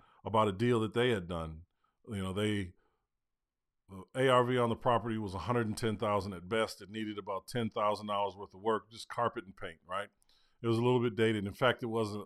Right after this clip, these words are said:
um, a condo. It was a condo. So what they did, they did the novation agreement. They made a deal with the guy so that they could come in. They didn't do any of the work at all, but they wanted to have the,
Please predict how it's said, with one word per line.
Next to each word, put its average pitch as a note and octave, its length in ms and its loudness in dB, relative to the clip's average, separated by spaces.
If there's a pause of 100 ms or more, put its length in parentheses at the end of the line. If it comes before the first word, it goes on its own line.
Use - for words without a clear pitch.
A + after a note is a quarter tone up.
(100)
um, F2+ 420 -6
a - 80 -18
condo. B2 380 -2 (300)
It F#2 40 -8
was F2 140 -6
a F2 60 -12
condo. G2 440 -6 (440)
So A2+ 420 2 (460)
what B2 320 4
they A#2 120 4
did, B2+ 360 0
they G2 100 -2
did G#2 220 -2
the A#2+ 60 -2
novation B2 540 0
agreement. G2+ 480 -4
They G2 100 -10
made G2+ 220 -2
a A#2+ 60 -2
deal B2 300 0
with A#2+ 120 -4
the A#2 80 -6
guy F#2 360 -2 (440)
so G#2+ 200 -4
that G2 120 -2
they A2 140 2
could A#2 160 -6
come A#2 220 0
in. G#2+ 320 0 (340)
They A2+ 220 2
didn't B2+ 180 2
do G#2 260 -2
any C#3 260 4
of B2 160 2
the A#2 60 0
work A2 300 0
at G2+ 100 -2
all, G2 440 4 (240)
but G#2 160 -2
they A2+ 100 4
wanted A#2 360 0
to G#2+ 100 -2
have G#2 500 2 (260)
the, G2+ 160 -4